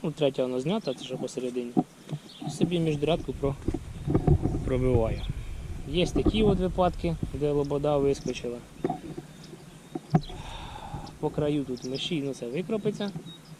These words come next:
Та сторона чистіша, ця сторона грязніша. Постараємося дати їй ток. Ну і вам зараз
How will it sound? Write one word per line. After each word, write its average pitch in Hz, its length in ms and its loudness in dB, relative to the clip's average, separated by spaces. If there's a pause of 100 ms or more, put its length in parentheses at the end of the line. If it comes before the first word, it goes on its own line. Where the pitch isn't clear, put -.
(160)
Та 156 160 2
сторона 123 380 -4
чистіша, - 600 4 (1300)
ця 127 160 0
сторона 120 380 2
грязніша. - 760 6 (3000)
Постараємося 147 640 4
дати 139 320 2
їй 143 140 0
ток. 120 160 0 (280)
Ну 175 120 2
і 143 80 6
вам 139 240 2
зараз 131 360 0